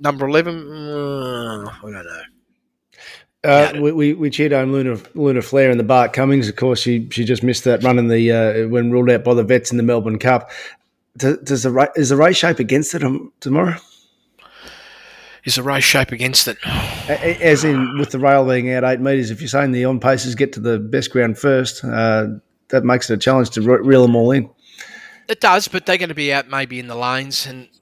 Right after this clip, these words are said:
Speaker 2: Yep.
Speaker 1: if they go too fast, then they won't have any energy left. But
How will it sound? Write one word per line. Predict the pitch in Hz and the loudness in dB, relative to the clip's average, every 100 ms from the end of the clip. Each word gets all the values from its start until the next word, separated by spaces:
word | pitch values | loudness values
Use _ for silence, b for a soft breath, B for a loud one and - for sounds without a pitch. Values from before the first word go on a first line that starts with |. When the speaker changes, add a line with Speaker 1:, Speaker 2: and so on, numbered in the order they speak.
| _ - | _ -2
Speaker 2:
Yep. | 107 98 - | 2 2 0
Speaker 1:
if | 131 | -8
they | - 135 | -4 0
go | 147 | 0
too | - 135 | 0 -6
fast, | 120 123 120 - | -2 0 0 -2
then | 120 | -6
they | 117 | -6
won't | 117 123 | -4 -4
have | 117 113 | -4 -6
any | 113 117 | -8 -8
energy | 120 113 - | -10 -10 -4
left. | 123 135 | -2 0
But | 180 | -2